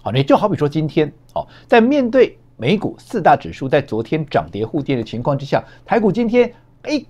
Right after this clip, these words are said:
开盘的时候还一路的往上冲高，哎，盘中一度还涨了九十五点，不过最终怎么样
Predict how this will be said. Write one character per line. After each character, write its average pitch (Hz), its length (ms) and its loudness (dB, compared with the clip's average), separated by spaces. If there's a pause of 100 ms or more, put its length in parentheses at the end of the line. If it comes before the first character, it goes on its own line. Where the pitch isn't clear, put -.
开 277 300 0
盘 160 200 -4
的 170 60 -2
时 175 140 -4
候 226 160 2
还 - 220 -4
一 190 140 0
路 262 160 2
的 214 80 6
往 190 240 2
上 240 220 -2
冲 240 240 -4
高， 240 160 2
哎， 202 60 0
盘 190 180 -2
中 220 160 -4
一 214 60 -6
度 226 160 -2
还 214 100 2
涨 135 320 0
了 135 80 0
九 113 540 -2
十 123 160 -4
五 175 160 -2
点， 156 180 -2 (220)
不 123 80 -4
过 156 160 4
最 160 180 2
终 151 160 0
怎 117 80 -2
么 123 60 0
样 117 120 0